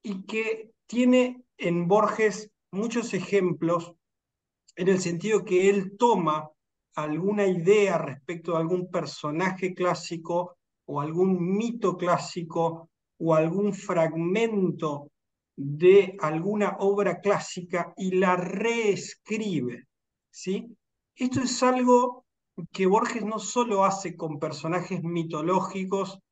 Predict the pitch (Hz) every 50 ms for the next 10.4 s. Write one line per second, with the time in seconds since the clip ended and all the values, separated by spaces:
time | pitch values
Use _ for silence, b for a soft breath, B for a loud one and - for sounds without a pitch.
0 | _ _ _ _ _ _ _ _ 175 170 160 165 - - 170 175 180 180 190 185
1 | - - 165 156 156 151 147 151 147 - 160 147 147 - - 156 151 165 170 160
2 | 160 175 156 - - - - _ _ _ _ _ _ _ _ _ - - 170 170
3 | 160 151 156 190 214 - - - - 165 160 165 160 160 151 - - 160 151 147
4 | 147 143 147 143 147 156 170 185 175 156 151 147 147 151 156 - - - _ _
5 | _ _ _ _ _ _ _ - - - - 180 185 196 226 233 226 233 - 202
6 | 208 226 233 233 226 - 190 - - 160 160 - - - 196 202 196 185 196 196
7 | 180 175 170 160 160 156 160 151 147 143 - 190 196 180 185 - 185 185 190 190
8 | 185 180 170 - - - 147 147 143 143 - 214 214 202 185 175 170 160 160 160
9 | 147 143 - 160 151 147 143 147 - 202 214 240 233 - 208 190 - - - 196
10 | 190 - 190 190 180 185 -